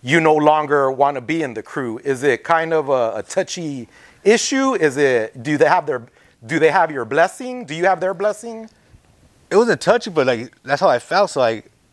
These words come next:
Speaker 2: if that's how I feel, I'm gonna just tell them. You know, I told them, and that was about it.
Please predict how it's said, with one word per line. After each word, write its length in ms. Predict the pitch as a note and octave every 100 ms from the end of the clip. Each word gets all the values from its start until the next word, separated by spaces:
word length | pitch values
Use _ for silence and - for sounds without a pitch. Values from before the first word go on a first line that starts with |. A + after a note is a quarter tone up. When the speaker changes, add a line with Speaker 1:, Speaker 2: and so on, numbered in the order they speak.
| _ B2+
Speaker 2:
if 100 | B2
that's 160 | C#3
how 120 | E3+
I 100 | C3+
feel, 260 | G2+ - E3
I'm 100 | B2+
gonna 140 | B2+
just 280 | G#2 G#2 - _ _ -
tell 220 | B2 C#3
them. 140 | A#2
You 60 | A#2
know, 80 | D3+
I 60 |
told 240 | B2 B2 B2
them, 180 | A#2 A#2 -
and 220 | G2 F#2 _ -
that 60 |
was 100 | G#2+
about 200 | G#2+ G2
it. 160 | A#2+